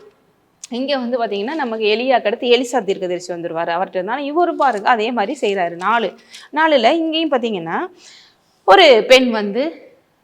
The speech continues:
எலியா-, எலிசாட்ட வந்து அழுகுறாங்க. "நான் என்னுடைய வீட்டுக்கார் தீர்க்கதரிசிக புத்திரர்கள்ல ஒருத்தர். இப்ப என் வீட்டுல ரொம்ப கடன் அதிகமாயி, இப்ப என்னையும் என் பிள்ளைகளையும் கடன்காரன் தூக்கிட்டு போற அளவுக்கு நிலைமை மோசமா இருக்கு. நான் என்ன பண்ணட்டும்னு?" சொல்லி யார்கிட்ட வந்து அழுகுறா?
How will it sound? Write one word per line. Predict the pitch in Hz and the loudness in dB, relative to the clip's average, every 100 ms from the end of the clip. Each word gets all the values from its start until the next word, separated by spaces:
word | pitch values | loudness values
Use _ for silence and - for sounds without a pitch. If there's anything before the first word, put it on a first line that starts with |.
| - | -6
எலியா-, | 233 233 214 180 160 156 | -4 -2 -4 -4 -6 -6
எலிசாட்ட | 175 226 233 196 165 | -4 -2 -2 -2 -4
வந்து | 165 214 | -6 -6
அழுகுறாங்க. | 190 185 165 151 160 - - | -6 -8 -10 -10 -16 -20 -20
"நான் | 185 180 | -20 -18
என்னுடைய | 180 180 180 175 170 170 175 | -14 -14 -12 -12 -12 -14 -14
வீட்டுக்கார் | 185 185 185 - | -12 -10 -10 -8
தீர்க்கதரிசிக | 185 185 180 180 180 170 | -10 -8 -10 -10 -12 -12
புத்திரர்கள்ல | 175 180 175 175 180 180 | -12 -12 -10 -10 -8 -10
ஒருத்தர். | 180 226 226 226 _ - - - | -6 -4 -4 -8 _ -20 -20 -12
இப்ப | 208 196 190 | -12 -8 -8
என் | 185 | -8
வீட்டுல | 185 190 185 | -10 -8 -6
ரொம்ப | 170 202 190 | -6 -6 -8
கடன் | 185 190 208 | -6 -6 -6
அதிகமாயி, | 175 190 208 208 240 254 | -8 -8 -8 -8 -10 -10
இப்ப | 202 - | -12 -12
என்னையும் | 175 175 202 214 | -12 -10 -8 -8
என் | 196 | -10
பிள்ளைகளையும் | 202 220 220 247 285 302 | -10 -8 -8 -8 -8 -6
கடன்காரன் | 220 208 208 202 196 | -6 -6 -6 -8 -10
தூக்கிட்டு | 208 208 202 | -12 -10 -10
போற | 202 196 | -8 -6
அளவுக்கு | 208 226 247 | -6 -6 -8
நிலைமை | 202 202 202 | -8 -10 -12
மோசமா | 185 190 190 185 | -14 -14 -12 -10
இருக்கு. | 196 | -10
நான் | 208 | -14
என்ன | 170 202 | -12 -10
பண்ணட்டும்னு?" | 220 196 202 220 220 | -8 -8 -8 -10 -10
சொல்லி | 202 196 311 415 254 - - - - | -10 -4 2 2 2 -8 -20 -20 0
யார்கிட்ட | 277 294 269 | 4 6 6
வந்து | 269 254 247 | 4 6 6
அழுகுறா? | 240 233 | 6 6